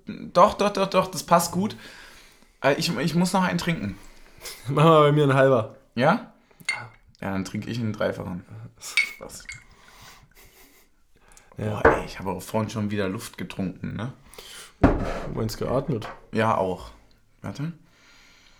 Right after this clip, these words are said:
Speaker 1: Also es riecht halt sehr, sehr
Speaker 2: Zimtig.
Speaker 1: Ja, so zitronig-zimtig, ne?
Speaker 2: Hm?
Speaker 1: Wie so ein,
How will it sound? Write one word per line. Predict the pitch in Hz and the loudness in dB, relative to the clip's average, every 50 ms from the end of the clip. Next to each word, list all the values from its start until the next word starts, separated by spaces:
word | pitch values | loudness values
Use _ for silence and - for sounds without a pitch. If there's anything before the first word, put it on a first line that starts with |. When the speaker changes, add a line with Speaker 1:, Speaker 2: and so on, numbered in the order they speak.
| _ _ _ _ _ | _ _ _ _ _
Speaker 1:
Also | 110 117 120 | -6 -4 -4
es | 117 113 127 | -4 -2 0
riecht | 160 190 202 - - | 0 0 0 -2 0
halt | 156 147 143 143 139 - - | 2 4 4 4 2 0 -2
sehr, | 117 127 131 151 175 180 | 2 4 6 6 6 6
sehr | 165 147 151 | 6 6 8
Speaker 2:
Zimtig. | 156 170 202 226 220 - 131 117 107 - - - _ _ _ _ _ _ _ _ _ _ _ _ _ _ _ _ _ _ _ _ _ _ _ _ _ _ _ _ _ | 8 8 8 8 6 4 2 2 2 -2 -8 -14 _ _ _ _ _ _ _ _ _ _ _ _ _ _ _ _ _ _ _ _ _ _ _ _ _ _ _ _ _
Speaker 1:
Ja, | - 147 165 170 | 2 4 4 6
so | 165 175 175 | 4 4 2
zitronig-zimtig, | - - 190 170 - - 180 190 208 214 220 196 - - - - 180 175 170 - 117 107 107 - | 2 0 0 0 2 2 4 6 6 6 6 4 2 0 2 4 4 4 4 4 2 0 2 2
ne? | 120 131 175 202 - - - _ _ | 2 2 2 0 -4 -12 -20 _ _
Speaker 2:
Hm? | - 160 170 175 220 - - - _ _ - _ _ _ _ _ - - _ - - - - - - | 0 2 4 4 2 0 -6 -16 _ _ -20 _ _ _ _ _ -20 -20 _ -14 -14 -12 -12 -6 -4
Speaker 1:
Wie | 127 123 120 147 175 180 | -4 -2 0 2 2 4
so | 170 175 185 190 | 4 4 4 6
ein, | 185 185 180 180 180 175 | 6 6 6 4 4 2